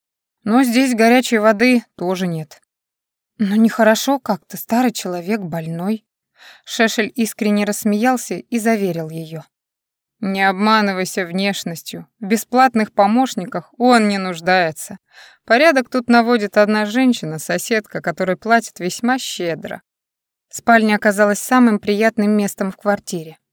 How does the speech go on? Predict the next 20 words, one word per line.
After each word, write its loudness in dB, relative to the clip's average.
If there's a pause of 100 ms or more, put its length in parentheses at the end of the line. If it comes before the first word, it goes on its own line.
(160)
Большая 2
удобная -2
кровать, -6
чистое -2
бельё, -2 (400)
единственный 2
шкаф, -4 (100)
похоже, -4
антикварный. -6 (560)
Чистые, -2
явно 2
хорошие, -2
не -2
старые 2
обои 0
в -8
приятных -2
зелёно-золотых -4
тонах. -6 (460)
Шторы, 0